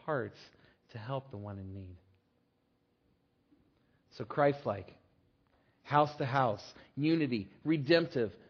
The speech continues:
compassionate, and helpful. These are the characteristics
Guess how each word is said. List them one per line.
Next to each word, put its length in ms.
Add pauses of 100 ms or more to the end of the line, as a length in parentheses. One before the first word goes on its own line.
(120)
compassionate, 840
and 120
helpful. 520 (1400)
These 200
are 40
the 80
characteristics 880